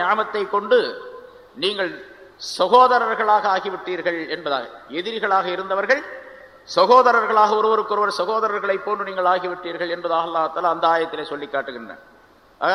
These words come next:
அல்லாஹ் தஆலாவுடைய மிகப்பெரிய பாக்கியம், மிகப்பெரிய நிஅமத் அல்லாஹ் தஆலாவுடைய அந்த பாச நேசம் என்பது. மூமினான மனிதர்கள், முஸ்லிமான மனிதர்கள், முஸ்லிம்கள், மூமின்கள் தங்களுக்குள்ளே பாச உணர்வுள்ளவர்களாக இருக்க வேண்டும் என்பதை அல்லாஹ் இங்கே குறிப்பிடுகின்றான்.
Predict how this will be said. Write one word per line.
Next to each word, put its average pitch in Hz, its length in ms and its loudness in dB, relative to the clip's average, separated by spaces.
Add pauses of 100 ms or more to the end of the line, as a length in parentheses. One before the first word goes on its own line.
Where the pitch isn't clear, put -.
அல்லாஹ் 214 320 6
தஆலாவுடைய 196 440 0
மிகப்பெரிய 196 520 -6
பாக்கியம், 202 560 0
மிகப்பெரிய 190 420 -6
நிஅமத் 202 420 2 (520)
அல்லாஹ் 196 320 4
தஆலாவுடைய 180 440 2
அந்த 147 220 -2
பாச 185 400 2
நேசம் 175 400 -4
என்பது. 151 300 -10 (680)
மூமினான 196 500 2
மனிதர்கள், 190 420 0
முஸ்லிமான 196 460 0
மனிதர்கள், 180 460 -2 (180)
முஸ்லிம்கள், 190 500 -6
மூமின்கள் 190 500 -4 (600)
தங்களுக்குள்ளே 208 540 -2 (100)
பாச 220 260 6 (100)
உணர்வுள்ளவர்களாக 190 880 0
இருக்க 185 340 -4
வேண்டும் 185 360 -4
என்பதை 180 300 -4
அல்லாஹ் 185 260 2
இங்கே 170 240 -4
குறிப்பிடுகின்றான். 147 680 -6